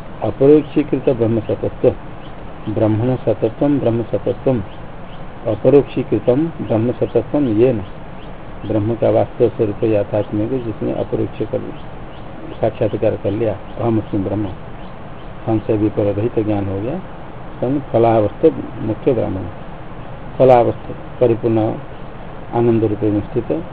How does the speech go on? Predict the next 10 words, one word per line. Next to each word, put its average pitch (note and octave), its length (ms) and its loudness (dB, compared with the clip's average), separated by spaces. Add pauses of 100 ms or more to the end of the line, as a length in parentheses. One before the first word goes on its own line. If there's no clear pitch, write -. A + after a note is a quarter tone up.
(320)
मुख्य A#2 280 4
ब्राह्मण G2 340 0
है। F#2+ 160 -6 (2750)
कर्म A#2+ 300 2
कांड C3 300 0
में C#3+ 120 0
कर्म B2 320 4
करने C3+ 300 2
के C#3+ 120 0
लिए B2+ 520 2